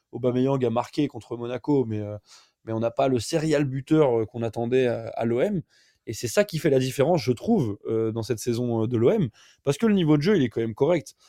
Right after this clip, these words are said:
Mais, euh, mais devant, ça manque d'un, d'un tueur dans la surface. Et, euh, et, euh, alors, je sais pas si on va revenir à Drogba, par exemple, mais je, j'ai en tête cette époque de l'O M où ils avaient un, un, un, on va dire un top attaquant,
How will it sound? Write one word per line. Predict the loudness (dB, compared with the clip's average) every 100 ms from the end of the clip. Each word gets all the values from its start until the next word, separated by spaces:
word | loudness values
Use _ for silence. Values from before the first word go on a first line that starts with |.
| _ -20 _
Mais, | -6 -2 0
euh, | 0 0
mais | -2 0
devant, | 2 2 0
ça | 0 0
manque | 2 2 2 0
d'un, | 0 0 0
d'un | -2 -4
tueur | -2 2 2
dans | 0
la | -2 -2
surface. | -4 -4 -2 -2 -4 -6
Et, | -2
euh, | -2 -2 -4 -8 _ _ _
et, | -6 -4
euh, | -4 -4 -8 -10 -14 -20 _ _ _ _
alors, | -14 -12 -14 -16 _ -20
je | -20
sais |
pas | -10 -10
si | -8
on | -8
va | -8
revenir | -6 -6 -4 -4
à | 2
Drogba, | 4 6 8 8
par | 6
exemple, | 4 4 2 4
mais | 2 2 -4 -6
je, | -2
j'ai | 2 2
en | 2
tête | 0 0
cette | -4 -4
époque | -4 -2
de | 0
l'O | 4
M | 6 4
où | 0
ils | -4
avaient | -4
un, | -6 -8
un, | -12 -12
un, | -10
on |
va | -6 -2
dire | -2
un | 0
top | 2 2
attaquant, | 2 0 0 0